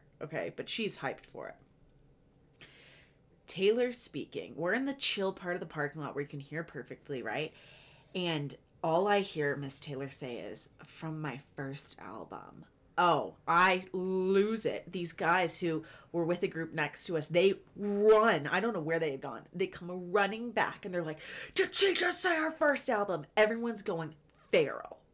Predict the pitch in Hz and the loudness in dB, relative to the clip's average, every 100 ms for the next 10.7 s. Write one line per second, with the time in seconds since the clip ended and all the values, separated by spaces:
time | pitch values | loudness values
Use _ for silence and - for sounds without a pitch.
0 | _ 165 156 170 262 - - - - 180 | _ 0 2 2 0 -2 -20 -6 -4 -2
1 | 175 180 208 247 254 180 190 190 202 - | 0 0 0 -4 -2 0 2 0 -4 -4
2 | 202 208 226 _ - - 190 - 196 190 | -2 -2 -6 _ -16 -10 -6 -2 0 -2
3 | - 131 110 98 - _ _ 170 185 214 | -2 -6 -6 -14 -20 _ _ 2 4 4
4 | 262 277 _ 160 160 160 160 180 185 123 | 2 -6 _ -10 -6 -4 -2 -2 0 -2
5 | 117 - - - _ _ _ _ _ - | -2 -4 -12 -20 _ _ _ _ _ -20
6 | - - 185 190 - 220 190 - - 180 | -14 -6 -4 -2 -2 -2 -6 -10 -8 2
7 | 180 175 - 175 143 151 165 - - 151 | 2 2 0 0 0 -2 -6 -6 -6 -6
8 | - 143 147 160 170 160 151 151 160 156 | -4 -4 -4 -6 -6 -2 -4 -4 -6 -6
9 | 139 151 151 151 156 139 131 143 139 143 | -4 -4 -6 -6 -8 -8 -8 -6 -6 -4
10 | 147 147 139 117 127 202 | -4 -6 -4 -4 -4 -6